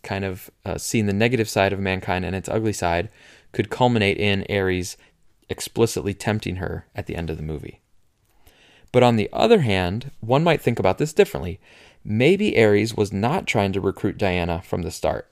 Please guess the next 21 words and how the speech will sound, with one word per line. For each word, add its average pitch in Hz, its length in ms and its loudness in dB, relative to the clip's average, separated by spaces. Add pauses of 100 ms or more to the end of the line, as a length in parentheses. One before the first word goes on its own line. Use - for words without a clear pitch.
(420)
but 107 100 4
only 117 240 4
did 127 200 4
that 104 180 6
as 107 260 4
a 98 80 2
spur-of-the-moment 110 680 0
thing 87 260 -2
at 101 160 -2
the 87 80 -6
end 85 120 -4
of - 60 -10
the 90 60 -6
movie, - 360 -6 (220)
and 113 120 -6
it 127 80 -8
just - 160 -8
came - 220 -4
to 95 100 -10
him 85 140 -8
there. 98 300 -6